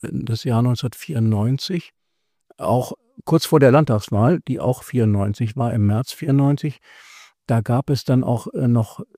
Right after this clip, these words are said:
Zuspitzungen zwischen S P D und Grünen, weil Trittin immer, ähm, dazu neigte, zu provozieren. Und ich kann mich an eine Landtagsdebatte erinnern, wo es auch um irgendeine Rede ging, die Trittin gehalten hat,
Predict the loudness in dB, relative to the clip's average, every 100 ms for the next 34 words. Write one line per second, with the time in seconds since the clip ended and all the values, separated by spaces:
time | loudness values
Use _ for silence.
0 | -10 -8 -6 -6 -4 -2 0 -2 -4 -4
1 | -4 -4 -4 -2 0 0 -2 -2 0 2
2 | 2 0 -2 _ -20 _ _ 0 2 2
3 | -4 -4 0 0 4 4 4 4 2 0
4 | 0 2 0 0 -2 -2 0 0 0 -4
5 | -8 -10 -6 -4 -4 -4 0 2 4 2
6 | -2 -6 -6 -2 0 0 0 2 2 2
7 | 0 -2 -4 -4 -2 0 0 2 2 2
8 | 2 -2 -2 -6 -2 -2 0 -2 0 0
9 | 2 2 2 0 0 0 0 -4 -6 -8
10 | -10 -4 -4 -2 0 -2 0 -2 -2 -6